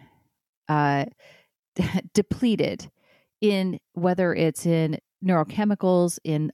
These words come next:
any of those good chemicals you were talking about, serotonin and cortisol and endorphin and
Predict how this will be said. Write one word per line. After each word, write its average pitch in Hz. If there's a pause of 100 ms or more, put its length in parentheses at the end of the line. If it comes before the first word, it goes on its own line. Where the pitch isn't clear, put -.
any 170
of 160
those 147 (160)
good 160 (1000)
chemicals 170
you 151
were 143
talking 151
about, 139
serotonin 147
and 135 (500)
cortisol 143
and 143
endorphin 143
and 135